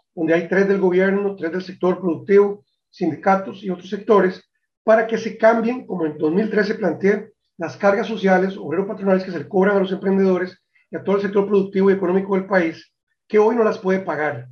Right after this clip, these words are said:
Hoy generamos un millón doscientos mil informales porque no pueden pagar las cargas sociales. Es una primera acción que ya tenemos conversada con seis de los nueve miembros del futuro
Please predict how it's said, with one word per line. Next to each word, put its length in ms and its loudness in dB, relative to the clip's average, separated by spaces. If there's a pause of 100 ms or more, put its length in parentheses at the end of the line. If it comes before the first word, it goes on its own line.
(400)
Hoy 240 0
generamos 460 0
un 80 0
millón 260 2
doscientos 400 -8
mil 380 -2
informales 580 -2
porque 200 -14
no 100 -8
pueden 200 0
pagar 320 -6 (320)
las 160 -12
cargas 280 0
sociales. 460 2
Es 100 -16
una 120 -4
primera 260 2
acción 500 0 (360)
que 160 2
ya 160 2
tenemos 260 0
conversada 600 0
con 160 -10
seis 320 -2
de 60 -4
los 100 2
nueve 220 0
miembros 320 0
del 100 -8
futuro 480 -4